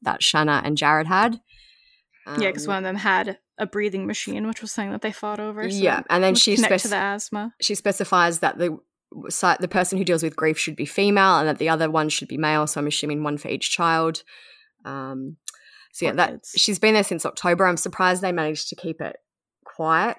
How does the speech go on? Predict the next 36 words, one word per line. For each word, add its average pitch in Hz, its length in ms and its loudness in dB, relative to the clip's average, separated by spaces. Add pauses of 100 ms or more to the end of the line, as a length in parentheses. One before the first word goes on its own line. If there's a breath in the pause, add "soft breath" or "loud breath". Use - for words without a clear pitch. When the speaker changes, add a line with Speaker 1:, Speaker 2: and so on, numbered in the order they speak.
Speaker 1:
as 170 120 -10
long 170 160 -4
as 170 120 -4
they 165 140 -2
did. 180 180 -2
We 185 120 2
only 156 140 2
found 156 280 0
out - 160 2
this - 160 -6
week, 170 200 0
essentially, 165 540 -2
publicly 208 540 -2
that 185 180 -2
she'd 190 180 -2
moved. 226 600 2
Um, 147 560 -10 (680 loud breath)
Speaker 2:
Yeah. 220 340 -8 (160)
Speaker 1:
but 156 320 -4
anyway, 156 300 -8 (100)
it'll 170 120 0
be 170 100 2
interesting. 165 480 -2
And 185 100 2
it 180 140 2
sounds 202 260 4
like 226 160 2
if 220 140 -2
they're 185 100 2
sealing 165 340 -2
it - 140 -8
for - 80 -6
thirty 160 300 -4
days, 147 540 -2
they're 151 120 -2
pretty 151 880 -4